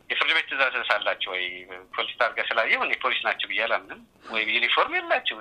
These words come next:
ሲቪል ለብሰው ክላሽ ከመያዛቸው ውጭ ሌላ ምንም ነገር የለም።» «አልወጣም» አልኩት። ከዛ የጋቢና ውስጥ ለካ የልዩ ኃይል አዛዥ አለ፣ የክልሉ የልዩ ኃይል አዛዥ። እሳቸው ወረዱና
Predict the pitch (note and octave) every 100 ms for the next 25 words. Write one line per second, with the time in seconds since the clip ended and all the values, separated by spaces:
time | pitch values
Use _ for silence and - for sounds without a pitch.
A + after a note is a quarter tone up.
0 | A2 - C#3+ C#3+ C3+ B2+ C3+ - E4+ F4
1 | D#3 C#3+ - B2+ A#2+ G#2+ G#2+ A#2 B2+ -
2 | C#4 C#3 A#2 A2 A2 G#2 F3+ E3+ - -
3 | _ _ C#3 E3+ E3+ E3 D3+ C3+ - C4
4 | F#3+ D3 C3 A#2+ A2+ A2 G#2+ - A2+ C3+
5 | - D3 F#3 C#3 B2+ A#2 A#2 A2+ A2 C3
6 | C#3 D#3+ E3 F#3+ - C#3 C3+ D#3+ F3+ C3+
7 | A#2 A2 G#2+ G2+ G2 F#2+ C3+ D3 D3 C3
8 | D3+ E3 D3 C#3 C3 A2+ - _ - _
9 | G2+ G2 A2 G#2+ F#2+ A2+ C#3 D3 A3 D#3+
10 | C#3 D3+ C#3 C3 A#2+ G#2+ A2+ A2+ F#2 -
11 | A#2+ C3+ D3 B2+ A#2 A2+ A2+